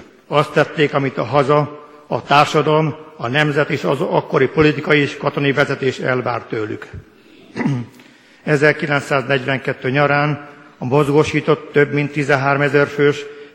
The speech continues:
kecskeméti tizenharmadik könnyű gyalogos hadosztály kötelékében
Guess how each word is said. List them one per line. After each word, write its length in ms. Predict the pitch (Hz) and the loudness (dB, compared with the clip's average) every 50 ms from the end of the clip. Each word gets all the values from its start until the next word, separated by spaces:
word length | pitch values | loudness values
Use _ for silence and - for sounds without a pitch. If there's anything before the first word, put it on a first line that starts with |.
| _ - | _ -6
kecskeméti 1000 | - 143 143 - - - 143 139 143 147 143 - 160 156 143 - - - - - - | -2 -2 -2 -2 -2 -2 0 2 2 2 2 2 0 -2 -2 -4 -10 -18 -20 -14 -6
tizenharmadik 800 | - 147 147 139 151 147 143 131 135 147 147 139 143 139 143 135 | -4 -2 2 4 4 4 4 2 2 2 2 2 0 0 -2 -2
könnyű 300 | - - 147 151 151 147 | 2 2 2 4 4 0
gyalogos 440 | 123 143 147 143 135 143 143 135 - | 2 2 2 2 2 0 -2 -2 -4
hadosztály 580 | - - 131 135 156 147 - - - 139 123 120 | -8 -6 -4 -2 -2 -2 -2 -2 -2 -2 -2 0
kötelékében 920 | - 151 143 - 147 143 151 151 147 156 156 147 139 151 151 151 156 139 | -2 -2 0 0 2 2 2 2 2 0 -2 0 2 2 0 0 0 -4